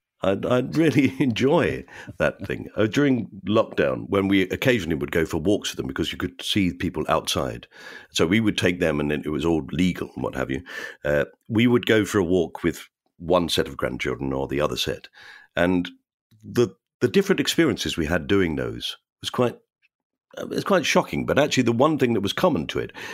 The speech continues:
was that I got into the habit of every time we do, we did it, of, uh, of taking sweets and hiding them somewhere about my person. Uh,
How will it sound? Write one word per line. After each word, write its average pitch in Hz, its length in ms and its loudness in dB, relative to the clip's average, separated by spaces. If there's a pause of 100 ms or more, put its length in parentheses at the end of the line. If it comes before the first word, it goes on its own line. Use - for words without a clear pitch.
(180)
was 90 160 2
that 95 140 2
I 104 380 4 (100)
got 98 180 2
into 80 200 0
the 78 100 2
habit 82 280 0
of 64 80 -2
every 71 200 0
time 71 220 0
we 69 80 -2
do, 78 320 0
we 80 100 -2
did 92 180 2
it, 62 200 -6 (540)
of, 78 260 0
uh, 78 260 2
of - 120 -6
taking 80 340 0
sweets - 460 0
and 69 120 -4
hiding 85 380 0
them 53 160 -6 (200)
somewhere 67 440 -2
about 73 300 0
my 73 100 -2
person. - 460 -4 (840)
Uh, 52 180 -2